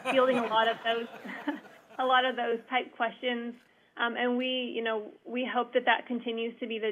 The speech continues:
trend, that we can continue to be a resource and that our business community reaches out. Um, I think that, uh, as we move forward with this pandemic, my hope is that it does not become the mundane and, uh,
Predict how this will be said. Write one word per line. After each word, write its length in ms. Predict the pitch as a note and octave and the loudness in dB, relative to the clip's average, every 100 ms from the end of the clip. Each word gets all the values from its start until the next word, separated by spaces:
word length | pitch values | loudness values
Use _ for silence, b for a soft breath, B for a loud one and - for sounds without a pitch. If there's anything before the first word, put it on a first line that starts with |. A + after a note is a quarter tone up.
| G#3 | -2
trend, 260 | A3 A3 A#3+ | -2 -2 -2
that 80 | G#3 | -2
we 120 | G#3+ | -2
can 200 | A3 G#3+ | -4 -6
continue 360 | A3+ A3 A3+ A3 | -6 -6 -6 -4
to 80 | |
be 140 | G#3+ G#3+ | -4 -4
a 80 | G#3 | -4
resource 420 | G#3+ A3+ A3+ A3 | -6 -4 -4 -4
and 80 | A3+ | -4
that 80 | G#3 | -4
our 100 | G#3 | -4
business 320 | A3+ G#3 G#3+ G3+ | -4 -6 -8 -8
community 320 | A3+ G#3+ G#3 | -8 -6 -4
reaches 340 | G#3+ G#3+ A3 | -6 -4 -2
out. 340 | G#3 G#3 A3+ - b b b - | 2 2 2 -2 b b b -2
Um, 120 | A3 | 2
I 100 | A3 | 2
think 260 | G#3+ A#3+ A#3 | 0 -2 2
that, 260 | A#3 A3 - - | 4 4 0 -2
uh, 300 | A3+ A3 G#3 - | 4 4 4 4
as 220 | B3 A3+ | 4 2
we 200 | A#3 A3+ G3+ - | -2 -6 -10 -8
move 320 | A#3 A#3+ B3 | 0 0 0
forward 180 | A#3 A3+ | 0 2
with 120 | A3+ | 2
this 120 | A3+ A3+ | -2 -6
pandemic, 460 | B3 A3+ A3+ A3+ B3 - - | -6 -2 0 0 0 -4 -12
my 460 | A3 A3 A3 A3+ A3 B B - | 0 4 6 4 -2 B B -4
hope 160 | A#3+ | 0
is 100 | A#3 | 2
that 140 | A#3 G#3+ | 2 -2
it 100 | G#3+ | -2
does 160 | G3+ | -4
not 240 | A3+ A3+ B3+ | 0 0 0
become 480 | G#3 A#3 A3 A3 | -6 -6 -4 -4
the 80 | G#3 | -4
mundane 680 | G#3 G#3 G#3+ G#3+ G#3+ G#3+ A3 | -2 -4 -2 -2 0 0 -2
and, 280 | G3+ G3 G3+ | -4 -6 -8
uh, 200 | - | -4